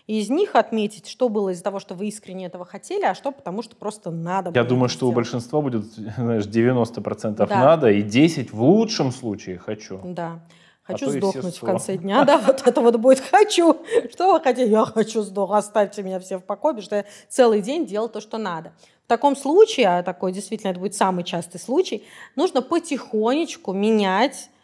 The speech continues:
Speaker 1: эти пропорции. Допустим, у вас сейчас девяносто процентов надо и десять хочу. Вы пишете план на следующий день, допустим, из десяти дел. И смотрите, чтобы из них уже не одно было «хочу»,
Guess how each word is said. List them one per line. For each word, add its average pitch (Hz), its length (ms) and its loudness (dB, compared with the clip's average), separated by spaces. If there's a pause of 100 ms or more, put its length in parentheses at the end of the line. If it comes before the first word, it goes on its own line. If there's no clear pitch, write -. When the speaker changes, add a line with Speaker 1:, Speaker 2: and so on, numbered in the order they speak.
(120)
Speaker 1:
эти 262 220 -2
пропорции. 190 720 -2
Допустим, 247 540 4
у 240 40 6
вас 269 220 6
сейчас 208 320 -2
девяносто 247 460 -4
процентов 185 540 -8
надо 285 300 -2
и 196 40 -2
десять 214 360 -8
хочу. 170 380 -8 (480)
Вы 403 160 6
пишете 403 340 -2
план 285 320 0
на 220 80 -2
следующий 254 460 -4
день, 165 320 -8
допустим, 202 480 -8
из 180 80 -4
десяти 196 480 -10
дел. 175 400 -6 (840)
И 233 60 -10
смотрите, 262 520 0
чтобы 240 320 -2
из 233 80 -8
них 277 100 -2
уже 220 420 -2
не 233 140 0
одно 262 480 4
было 208 320 -2
«хочу», 160 560 -10